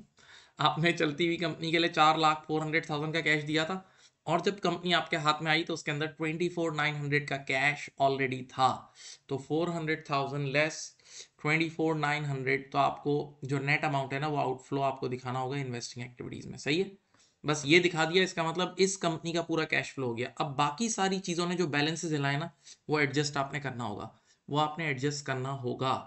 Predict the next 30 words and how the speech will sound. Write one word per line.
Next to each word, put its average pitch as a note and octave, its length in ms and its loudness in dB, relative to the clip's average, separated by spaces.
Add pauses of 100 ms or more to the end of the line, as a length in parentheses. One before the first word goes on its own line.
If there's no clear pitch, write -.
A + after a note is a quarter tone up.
(280)
ओके, E3+ 260 -2 (540)
चलो E3 240 2
property, E3 400 -2
plant E3+ 280 -2
and E3+ 100 -2
equipment E3 380 -4
का F3 80 0
तो F3 80 -2
मैं E3+ 120 0
अलग C#3+ 160 0
से D#3 120 -8
समझाता B2 400 -4
हूँ B2 100 -4
तुम्हें, A#2+ 200 -10 (540)
ठीक D#3 140 4
है, E3+ 160 -2 (460)
बल्कि E3+ 160 4
अभी E3 180 4
समझाता C3+ 340 -2
हूँ, C3+ 80 -4
पहले C#3+ 160 2
property, C#3+ 340 -2
plant C3 200 -6
and B2+ 100 -8
equipment B2+ 280 -10
से - 100 -14
शुरू - 160 -16
करता - 220 -20
हूँ। - 80 -20
चलो, - 220 -18